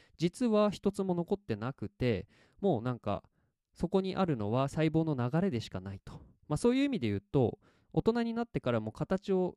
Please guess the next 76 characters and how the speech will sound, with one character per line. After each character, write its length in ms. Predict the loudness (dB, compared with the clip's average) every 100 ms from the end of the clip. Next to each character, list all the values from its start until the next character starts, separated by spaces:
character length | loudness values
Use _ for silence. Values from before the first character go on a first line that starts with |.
| _
体 300 | 0 2 2
を 60 | 0
形 360 | 0 0 0
作 240 | -4 0 0
る、 180 | -2 -6
そ 120 | -8
し 80 | -6
て 80 | -6
か 120 | -6
た-、 160 | -6 -4
体 300 | 0 2 2
を 40 |
壊 280 | 0 4 4
し 140 | 2 -6
続 260 | -8 -8 -2
け 120 | 0
る 140 | 0
と 160 | 0 0
い 100 | 2
う 60 | 0
こ 120 | -2
と 100 | -2
が 120 | -2
続 200 | -4 -4
い 60 | -4
て 120 | -4
い 40 | -6
る 100 | -6
と 200 | -8 -12 _ _ _ -6
い 80 | -4
う 80 | -2
こ 160 | -2
と 120 | -2 2
で、 260 | 2 2 _ _ -10
ま 60 | -2
あ、 20 |
体 280 | 0 2 2
を 40 |
形 360 | 0 -2 -2 -2
作 220 | -2 -2
っ 20 |
て 160 | -2 -4
い 20 |
る 80 | -2
こ 120 | -4
と 100 | -4
に 80 | -6
変 100 | -4
わ 40 | -4
り 60 |
は 60 | -2
な 120 | -4
い 100 | -6
ん 60 | -8
で 120 | -16
す 100 | -12
ね。 220 | -8 -8 -12 _ _ _ _ _ -20 _ _ _ _ _
で、 260 | 2 2 2
ま 120 | -2 -2
あ、 20 |
ち 80 | 0
ょ 20 |
っ 20 |
と 200 | -2 -4 -6 -6
脱 100 | -2
線 380 | 0 -2 -2 -8 -16
早 220 | -8 -8
速 300 | -6 -4 -2
し 60 | 0
ち 80 |
ゃ 20 | 2
い 60 |
ま 140 | 4 2
し 60 |
た 120 | 0
が、 260 | 2 2